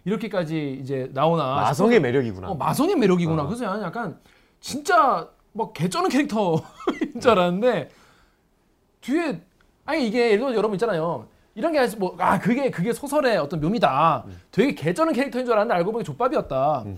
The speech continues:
Speaker 1: 뭐 이런 것도 반전이다. 뭐 그러면 근데 그, 그게 되게, 아, 이게, 아, 내가 그동안 뭐 이랬네. 그게 아니라 굉장히 허무하게
Speaker 2: 음.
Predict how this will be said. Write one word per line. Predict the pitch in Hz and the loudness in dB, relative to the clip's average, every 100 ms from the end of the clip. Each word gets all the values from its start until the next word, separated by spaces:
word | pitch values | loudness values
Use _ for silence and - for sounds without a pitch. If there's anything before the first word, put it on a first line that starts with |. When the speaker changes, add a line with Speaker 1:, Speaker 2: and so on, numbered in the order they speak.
| - - | -10 2
Speaker 1:
뭐 | 285 | 4
이런 | 370 | 6
것도 | 311 | 2
반전이다. | 160 190 320 285 196 | 0 2 4 4 2
뭐 | 175 | 0
그러면 | 311 311 233 | 0 -2 -4
근데 | 220 | -10
그, | - 233 202 | -8 -8 -6
그게 | 240 254 330 190 110 - - _ _ - | -4 -2 0 -2 -6 -14 -20 _ _ -4
되게, | 294 311 226 _ _ _ _ _ | -2 -2 -4 _ _ _ _ _
아, | 190 240 | -2 0
이게, | 240 294 220 147 - | 2 0 -2 -6 -12
아, | 165 | -8
내가 | 160 269 190 | -2 0 0
그동안 | 190 285 240 | -2 -2 -2
뭐 | 170 | -4
이랬네. | 165 226 302 285 254 | -2 -2 -2 -4 -4
그게 | 180 320 | -2 0
아니라 | 220 143 214 247 160 | -2 -2 -4 -4 -4
굉장히 | 233 381 - | -6 -6 -8
허무하게 | 403 466 466 311 170 156 160 143 113 104 | -8 -4 -4 -4 -4 -2 -2 -4 -8 -14
Speaker 2:
음. | 95 | -18